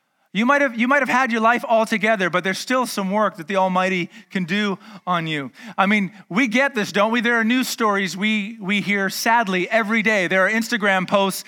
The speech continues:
every day, uh, whether it be a political leader or a church leader that could have used more wisdom.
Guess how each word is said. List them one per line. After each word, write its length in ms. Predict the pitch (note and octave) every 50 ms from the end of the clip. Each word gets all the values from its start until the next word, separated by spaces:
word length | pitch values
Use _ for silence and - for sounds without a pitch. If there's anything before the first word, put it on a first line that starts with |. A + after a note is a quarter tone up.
| C4 C4+ B3+ A3 F#3+ - _
every 400 | - G#3 A#3 A3+ G3+ G#3+ A3 A3
day, 400 | G3+ G#3+ A3 G#3 F#3 F3 F3 F3 - C4 C4 A3 - -
uh, 100 | F#3+ F#3
whether 280 | F#3 G#3 G#3 G#3 G#3
it 40 | F#3
be 100 | G#3 G#3
a 40 | F#3
political 500 | - - G#3+ A3 B3 C#4 C4 - A#3+ A#3
leader 360 | A3+ A#3 A#3 A3+ A3+ G#3+ A3 C#4 C4+ - -
or 160 | G3 G3+ G#3
a 80 | A3+ G3+
church 440 | G3 - - C#4 C#4 C4 G#3+ - -
leader 300 | F#3+ F#3+ F#3 F3 F3 F3
that 180 | F#3+ F#3 F3+
could 180 | - - C4 C4+
have 120 | B3+ F#3
used 280 | F3 G#3+ A3+ A3 G3+ -
more 220 | G3+ G3 G3+ G3+
wisdom. 480 | F#3 F#3 F#3 E3 A#2 D3 C#3 A#2 G#2+